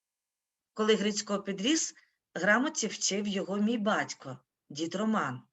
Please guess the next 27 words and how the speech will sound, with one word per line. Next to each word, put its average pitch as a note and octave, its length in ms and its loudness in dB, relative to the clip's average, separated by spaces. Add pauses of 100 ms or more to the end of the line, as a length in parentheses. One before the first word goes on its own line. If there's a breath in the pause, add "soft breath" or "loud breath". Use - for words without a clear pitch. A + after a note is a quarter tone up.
(320)
який E3+ 320 2
жив F3+ 280 2
у F3+ 60 -4
селі F3+ 320 0
Красному. F3+ 680 0 (560)
Дід A3+ 240 2
привчив A3+ 420 4
Грицька G3+ 500 2
до F#3+ 100 -2
читання, G#3+ 540 2
і F#3 140 -4
з - 100 -4
книгою C4+ 520 2
він B3 320 -2 (220)
не G3+ 400 4
розлучався. G3+ 1080 -2 (2000)
А G3+ 200 10
от G#3+ 180 2
зі A3 100 0
спогадів G#3+ 500 2
дружини G#3+ 380 4
Тамари G#3 420 4
Михайлівни G#3 640 6
Мороз G3 280 2
Стрілець F3 560 2
про F#3 200 0
чоловіка: G3 880 2